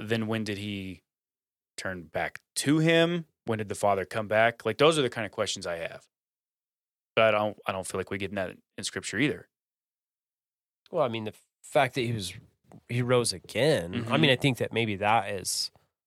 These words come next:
Speaker 2: when, right? 'Cause I don't know if you've, nope, never mind. Not gonna get
Speaker 1: What?
Speaker 2: No, I, no, that's fine.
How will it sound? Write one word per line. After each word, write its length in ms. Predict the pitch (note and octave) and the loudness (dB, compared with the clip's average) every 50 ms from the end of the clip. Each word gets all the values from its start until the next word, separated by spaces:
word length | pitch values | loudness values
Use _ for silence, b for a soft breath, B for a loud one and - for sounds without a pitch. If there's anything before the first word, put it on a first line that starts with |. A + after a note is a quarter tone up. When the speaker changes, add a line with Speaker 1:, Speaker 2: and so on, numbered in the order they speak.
| _ _ _ | _ _ _
Speaker 2:
when, 240 | - C3 B2+ A#2 G#2 | 2 2 2 2 2
right? 260 | G2+ A2 B2 C3+ C3 B B B B | 2 2 2 2 0 B B B B
'Cause 200 | - - G#3 F3+ G3 - - - | 2 4 4 4 2 2 0 0
I 120 | E3+ G3+ | 2 4
don't 200 | A#3 A#3 G3+ E3+ | 4 4 4 4
know 160 | E3 C#3 C3 | 4 4 4
if 180 | A#2+ A#2 - - | 4 2 0 -2
you've, 220 | B2 A#2+ A2+ - - _ _ _ _ _ _ _ _ _ _ _ _ _ _ _ _ _ _ _ _ _ _ _ _ _ _ _ _ | -2 -2 -2 -4 -10 _ _ _ _ _ _ _ _ _ _ _ _ _ _ _ _ _ _ _ _ _ _ _ _ _ _ _ _
nope, 220 | D3 C#3+ C3 - - | 0 2 2 0 -4
never 140 | B2+ B2 A2+ | -10 -10 -10
mind. 240 | G#2 G#2 G#2 G#2+ - - - _ | -10 -12 -12 -12 -14 -18 -14 _
Not 160 | - B2+ B2 - | -8 -8 -6 -8
gonna 140 | G#2+ - | -10 -2
get 80 | - F#3 | 4 6
Speaker 1:
What? 400 | E3+ E3 D3+ C3+ A#2+ B2 - - - - | 8 8 8 8 6 4 2 -4 -8 -4
Speaker 2:
No, 360 | F3+ F3 E3+ D#3+ D3+ C#3+ C#3 C3+ | 0 4 6 6 6 8 6 6
I, 240 | B2+ A#2+ A#2 A2+ - - - C2+ - _ _ _ _ - - _ _ _ - - F#2 F#2 F2+ - | 6 4 4 0 -4 -12 -20 -20 -20 _ _ _ _ -20 -20 _ _ _ -20 -20 -20 -18 -16 -14
no, 220 | - F2 E2 E2 F2+ - _ _ _ _ | -14 -14 -14 -16 -18 -20 _ _ _ _
that's 180 | - A2+ G#2+ - | -20 -18 -18 -18
fine. 180 | - - - | -20 -20 -20